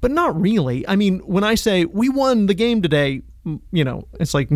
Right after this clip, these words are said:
"Did you win or did the team win?" You know, you weren't really participating in that. We're, we like to be spectators, and, but, but the kingdom of God is not a spectator sport. We're a-, asked to participate,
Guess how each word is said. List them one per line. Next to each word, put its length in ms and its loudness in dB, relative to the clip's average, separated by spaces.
"Did 400 -2
you 220 2
win 480 0
or 300 -2
did 200 -2
the 80 0
team 300 0
win?" 180 0
You 60 0
know, 80 0
you 180 0
weren't 260 -2
really 240 0
participating 640 -4
in 60 -4
that. 200 -6
We're, 180 2
we 180 0
like 240 0
to 60 -10
be 120 0
spectators, 640 0
and, 380 2
but, 320 -4
but 200 4
the 80 2
kingdom 340 0
of 160 -2
God 400 2
is 240 -2
not 220 2
a 20 -2
spectator 580 -2
sport. 440 -2
We're 140 2
a-, 340 0
asked 300 -2
to 100 2
participate, 720 -2